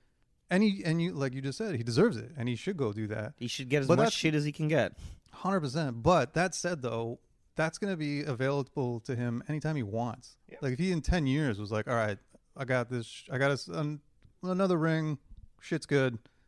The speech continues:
Speaker 1: Now I'm gonna go do it." For sure, Tim Leiweke or whoever, uh, is gonna be like, "Yeah, yeah, cool. No, like, come get it now." You know what I mean?
Speaker 2: Dude, the, the only reassurance I have,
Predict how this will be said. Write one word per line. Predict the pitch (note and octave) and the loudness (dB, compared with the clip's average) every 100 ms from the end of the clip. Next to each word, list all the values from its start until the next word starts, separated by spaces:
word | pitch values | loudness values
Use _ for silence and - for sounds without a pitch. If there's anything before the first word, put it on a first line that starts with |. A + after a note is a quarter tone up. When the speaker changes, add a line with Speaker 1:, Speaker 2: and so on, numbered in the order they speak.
| _ | _
Speaker 1:
Now | B2 B2 | 0 2
I'm | A#2 | 2
gonna | G#2+ | -2
go | G#2 | -6
do | G2+ A#2 | -8 -8
it." | A#2 E3 _ _ _ _ | -10 -12 _ _ _ _
For | - D3+ | -4 -4
sure, | - - F3 E3 D3+ A#2+ - _ _ _ _ _ _ - | -4 -4 0 2 4 2 0 _ _ _ _ _ _ -6
Tim | C#3+ | -2
Leiweke | B2 A#2+ B2+ A#2 A#2+ | 0 0 0 -2 -4
or | G#2+ G#2 | -4 -2
whoever, | B2+ A#2+ A#2+ G#2 G2+ G2+ _ _ _ _ _ _ _ _ _ _ - | 0 2 2 -2 -6 -10 _ _ _ _ _ _ _ _ _ _ -6
uh, | A2 G#2+ | -4 -2
is | A2 | -2
gonna | B2+ | -2
be | A#2+ | 0
like, | A#2 | 0
"Yeah, | B2+ | 0
yeah, | A2 | 0
cool. | - A#2+ F#2 _ | -4 -8 -10 _
No, | - A#2 - | -8 -8 -6
like, | A2 | -8
come | - A#2+ | -6 -2
get | A#2 | -2
it | |
now." | A2 G#2+ F#2+ _ | -2 -4 -8 _
You | - G#2+ | -10 -6
know | |
what | A2+ | -4
I | B2 | -6
mean? | D3 _ - | -8 _ -16
Speaker 2:
Dude, | - G#3+ A#2 | -6 -6 0
the, | C3 B2+ A#2 | 2 2 4
the | C3 | 2
only | C3 D#3+ F#3+ G3 E3 | 4 4 6 6 6
reassurance | E3 D3 - D3+ C#3+ A#2+ | 6 4 4 4 4 2
I | G#2+ | 2
have, | A#2 G#2+ F2+ F#2 - | 2 2 0 -6 -12